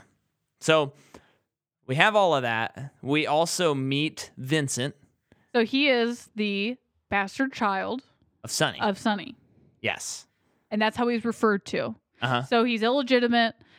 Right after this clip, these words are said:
Speaker 2: He wants to be part of this business, but he's also hot-headed. And he is in the business,
Speaker 1: Uh-huh.
Speaker 2: but not very high up.
Speaker 1: Yeah,
Speaker 2: Right?
Speaker 1: he's,
Speaker 2: I
Speaker 1: he's,
Speaker 2: think he's what the
Speaker 1: he's under Joey.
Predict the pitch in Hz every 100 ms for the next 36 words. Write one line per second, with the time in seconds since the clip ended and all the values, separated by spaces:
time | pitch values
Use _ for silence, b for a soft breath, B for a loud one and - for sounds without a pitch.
0 | b - 214 247 277 285 262 247 233 220
1 | 208 - 208 202 208 190 - - _ -
2 | 226 214 - _ _ _ _ _ _ _
3 | 220 226 240 240 247 220 208 190 190 -
4 | - 226 _ _ _ _ _ b b 277
5 | 277 277 320 359 311 220 190 196 - -
6 | - - - _ 117 254 247 240 240 226
7 | 196 185 - - - - _ _ _ _
8 | _ _ _ _ - 247 247 123 170 156
9 | - 151 160 202 302 320 240 254 - 233
10 | 220 233 196 185 196 170 143 131 135 123
11 | 90 82